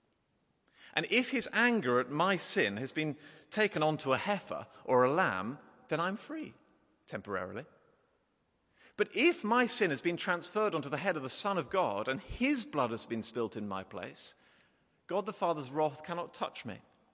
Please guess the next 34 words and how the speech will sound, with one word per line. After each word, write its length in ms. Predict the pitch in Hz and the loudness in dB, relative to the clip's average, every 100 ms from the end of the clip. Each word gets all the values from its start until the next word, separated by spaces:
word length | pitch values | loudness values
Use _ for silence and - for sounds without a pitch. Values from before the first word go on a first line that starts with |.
| _ _ - | _ _ -6
The 80 | 147 | -4
fire 420 | - 208 208 202 | 2 4 6 4
of 200 | 151 135 | 2 0
his 180 | 143 - | -4 0
anger 320 | 190 190 143 | 2 2 2
has 160 | 143 - | 0 0
already 380 | 165 185 190 185 | 2 4 4 2
been 180 | 151 | 0
extinguished. 640 | 147 - - 202 147 104 - | -2 -4 -4 -2 -2 -4 -4
It 140 | - | 0
runs 240 | 160 175 160 | 0 0 -4
into 300 | 151 160 151 - - | -4 -4 -4 -8 -4
an 120 | 156 | 0
area 260 | 160 160 | 2 2
where 160 | 147 156 | 2 0
it's 140 | 151 | 0
already 320 | 170 202 160 107 | -2 -4 -4 -2
burnt 260 | 104 98 | -4 -4
the 60 | 98 | -8
ground. 440 | 98 95 98 - - _ _ _ _ _ | -8 -10 -12 -20 -20 _ _ _ _ _
Christ 400 | - 156 156 - | -2 0 0 -4
protects 540 | - - 208 - - - | -8 -8 -10 -10 -14 -14
me, 80 | 87 _ _ _ _ _ - | -16 _ _ _ _ _ -10
and 100 | 117 | -8
I'm 140 | 117 | -8
safe. 560 | 113 - - - - - _ _ _ _ _ _ _ _ | -10 -12 -14 -18 -20 -20 _ _ _ _ _ _ _ _
That's 300 | 156 180 - | 0 2 0
what 120 | 147 120 | -2 0
the 80 | |
writer 440 | 117 131 120 - - - - - _ | 4 4 2 -2 -6 -10 -20 -20 _
is 160 | - 123 | -4 0
on 140 | 139 | 2
about 280 | 110 98 92 | 2 0 -2
here, 240 | 92 87 | -8 -10